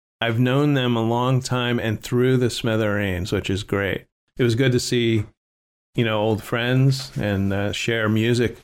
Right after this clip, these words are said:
together. And the Smithereens are always a good show. Uh, guys are in their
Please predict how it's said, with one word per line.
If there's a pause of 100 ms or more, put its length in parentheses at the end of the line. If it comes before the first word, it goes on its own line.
(160)
together. (500)
And
the
Smithereens
are
always
a
good
show.
Uh, (440)
guys
are
in
their